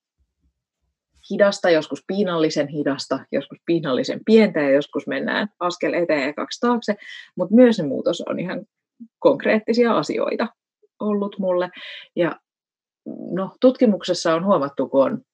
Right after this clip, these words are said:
on järjestetty erilaisia interventioita, et, et ollaan tehty esimerkiksi myötätuntoisuuden kasvattamiseen pyrkiviä koulutuksia,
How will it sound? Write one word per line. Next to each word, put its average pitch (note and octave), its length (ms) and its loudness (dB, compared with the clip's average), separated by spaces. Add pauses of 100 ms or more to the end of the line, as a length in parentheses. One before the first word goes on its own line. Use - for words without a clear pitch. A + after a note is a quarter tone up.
on D#3+ 160 -4
järjestetty E3 580 2
erilaisia C#3 480 0
interventioita, C#3 960 0
et, - 80 -6 (300)
et - 120 -6 (200)
ollaan C3+ 460 0 (1120)
tehty D3+ 380 2
esimerkiksi D3 520 -2
myötätuntoisuuden C#3 1200 -2
kasvattamiseen D3+ 880 -4
pyrkiviä C#3 380 -4
koulutuksia, - 840 0